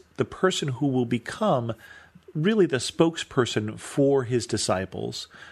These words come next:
to whom he'll at one point turn and say, "You are Peter, and on this rock I will build my church." An important person in the early church for sure. And the first thing he says when he meets him is,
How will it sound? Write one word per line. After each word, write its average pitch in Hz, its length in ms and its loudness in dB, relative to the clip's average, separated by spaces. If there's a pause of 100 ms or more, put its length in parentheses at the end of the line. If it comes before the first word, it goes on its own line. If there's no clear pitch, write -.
(260)
to 135 140 0
whom 160 220 0
he'll 135 440 0
at 127 160 0
one 135 260 0
point 120 300 -2
turn 147 300 -2
and 120 120 -4
say, 113 460 0
"You 127 300 2
are 120 60 2
Peter, 113 500 0 (340)
and 120 100 0
on 120 120 0
this 117 180 -2
rock 113 260 2
I 120 60 2
will 107 160 0
build 107 240 -2
my 98 160 -6
church." - 400 -4
An 117 60 -6
important 151 600 0
person 135 380 -2
in 107 180 -6
the 107 120 -4
early 104 260 -6
church 101 300 -6
for - 240 -6
sure. - 480 -4 (1400)
And 135 320 2 (100)
the 131 140 0
first - 460 0
thing 160 160 2
he 135 160 0
says 110 360 0
when 113 120 -6
he 110 340 -6
meets 117 260 -2
him 107 160 -6
is, 104 460 -2